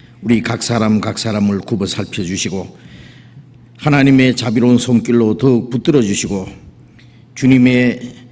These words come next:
진리의 말씀으로 더욱 거룩하게 온전하게 세워주셔서 하나님이 허락하신 이 땅에 남은 삶이 결코 헛되지 않고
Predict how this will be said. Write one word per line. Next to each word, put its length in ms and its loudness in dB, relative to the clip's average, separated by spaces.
진리의 480 4
말씀으로 840 2
더욱 280 0
거룩하게 840 -4
온전하게 720 4
세워주셔서 760 -4
하나님이 520 4
허락하신 580 2
이 120 0
땅에 240 2
남은 360 4
삶이 680 -2
결코 340 0
헛되지 460 0
않고 440 -2